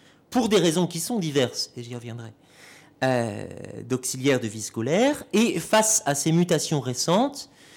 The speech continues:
quelque chose comme un problème ancien, hein, euh, dont en tout cas, euh, les familles ont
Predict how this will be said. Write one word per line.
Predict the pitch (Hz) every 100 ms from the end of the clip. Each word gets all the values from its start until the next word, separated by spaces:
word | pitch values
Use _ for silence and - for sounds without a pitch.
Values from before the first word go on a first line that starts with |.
| - -
quelque | 175 160
chose | 147 240 285 -
comme | 208 180
un |
problème | 156 165 156 180
ancien, | 135 - 117 104 - - _ _ _
hein, | - - _ _ -
euh, | 113
dont | 120 127
en |
tout | 123 131
cas, | 160 147 127 -
euh, | 113 107 - _ -
les | -
familles | 113 113 117 127 110
ont | 98